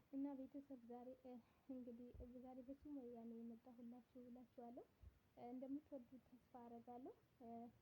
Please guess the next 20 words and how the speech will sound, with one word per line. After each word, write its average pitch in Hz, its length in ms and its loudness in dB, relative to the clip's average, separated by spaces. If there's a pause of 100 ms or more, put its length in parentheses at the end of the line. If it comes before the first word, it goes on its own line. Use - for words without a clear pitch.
(100)
እንግዲህ፣ 240 380 2 (520)
እ፣ 240 80 -4 (760)
ሱመያ 247 480 2
ማለት 240 340 -2
ነው። 285 120 0 (100)
እናንተም 240 500 0
ገብታችሁ 247 500 -6
ያበ-፣ 233 300 -4
አይዞሽ 240 400 -2
ያላችኋት 240 580 -4
መጥፎ 240 320 -4
ነገር 240 280 0
ሳትጽፉላት 285 840 -2
ጥሩ 233 120 -2 (100)
ጥሩ 226 220 -4
ኮሜንት 254 380 -2
ነገር 254 280 -2
ጽፉላት 254 580 -4
እና 254 160 0 (500)
እንድትበረታ፣ 233 920 2